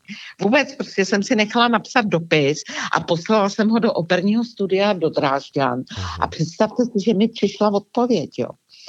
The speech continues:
Speaker 1: Tak já jsem se tam rozjela a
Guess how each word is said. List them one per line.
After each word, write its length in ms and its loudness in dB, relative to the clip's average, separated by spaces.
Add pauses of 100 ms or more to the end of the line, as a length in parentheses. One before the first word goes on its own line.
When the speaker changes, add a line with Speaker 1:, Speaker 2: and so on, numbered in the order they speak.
(320)
Speaker 1:
Tak 180 0
já 200 4
jsem 340 0 (320)
se 140 -4
tam 240 2
rozjela 640 2 (800)
a 380 6